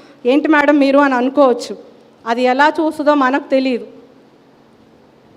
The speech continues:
ఎందుకు ఆ ఒంటి కాలుతోటి కళ్ళు మూసుకొని లేదా సగం తెరిచి ఏం చేస్తుంది అంటే, తనకి కావలసినటువంటి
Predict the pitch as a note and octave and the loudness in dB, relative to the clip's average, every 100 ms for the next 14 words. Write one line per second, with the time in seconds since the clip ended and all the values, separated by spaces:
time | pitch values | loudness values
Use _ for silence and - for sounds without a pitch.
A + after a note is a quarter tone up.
0 | _ _ _ B3+ D#4+ G4+ A#4 A4 G4+ G4+ | _ _ _ 0 6 6 6 6 6 6
1 | G4+ G4 - - - C#4+ D4 D4+ F4 G#4+ | 2 -4 -16 -20 2 4 6 6 4 4
2 | G4 F#4+ F#4+ F#4+ F#4+ - D4 E4 F#4 F#4 | 6 6 6 2 2 2 4 6 6 6
3 | F#4+ F#4 F4+ F#4 D#4 D#4 F4 C#4 D4+ F#4 | 4 4 6 6 4 2 2 2 4 4
4 | F4 E4+ F4+ F#4 D4 E4 F#4 F4 E4+ D#4+ | 4 2 4 2 4 2 4 2 2 0
5 | D#4 D4+ B3+ B3+ C4+ F#4+ - - - _ | 2 2 2 2 2 0 -6 -20 -20 _
6 | _ _ _ _ - _ E4+ F4 A4+ A#4 | _ _ _ _ -20 _ 2 2 2 0
7 | A4+ F#4 F4+ G4+ A4+ G4+ G#4 G4 F#4+ F#4 | 0 4 4 6 4 2 0 0 0 0
8 | F#4+ | 2